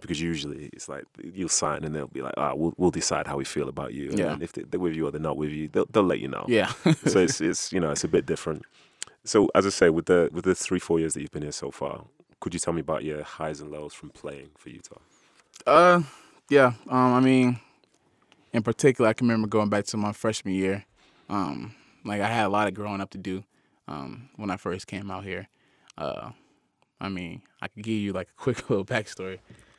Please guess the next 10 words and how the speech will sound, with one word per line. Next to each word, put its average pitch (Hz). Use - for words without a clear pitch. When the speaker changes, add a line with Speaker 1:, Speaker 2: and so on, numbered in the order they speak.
Speaker 2:
Um, 123
I -
remember 131
when 120
I 107
first -
committed 107
here, 107
you 113
know, 104